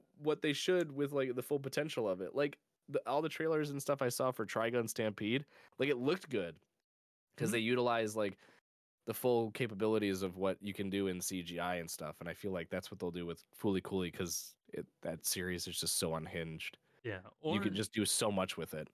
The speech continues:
Speaker 2: Studio Orange, by the way, is the one that did Trigun, and they're, they're fantastic with three D. But,
Speaker 1: Yeah.
Speaker 2: um,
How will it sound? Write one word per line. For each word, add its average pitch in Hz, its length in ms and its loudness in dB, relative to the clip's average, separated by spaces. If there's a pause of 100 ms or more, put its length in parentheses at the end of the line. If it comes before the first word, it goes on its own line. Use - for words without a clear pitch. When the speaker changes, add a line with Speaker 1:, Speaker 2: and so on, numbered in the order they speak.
(280)
Speaker 2:
Studio 170 240 -2
Orange, 123 380 -4
by 113 100 -2
the 101 80 0
way, 98 120 -2
is 92 100 -8
the 110 80 -12
one 101 80 -6
that 95 120 -2
did 98 200 -8
Trigun, 98 460 -6
and 95 120 -14
they're, 98 380 -2
they're 98 200 -6 (200)
fantastic 104 720 -6
with 117 180 -8
three 113 160 -4
D. 107 240 -8
But, 120 160 -2
Speaker 1:
Yeah. 110 440 2
Speaker 2:
um, 104 180 -6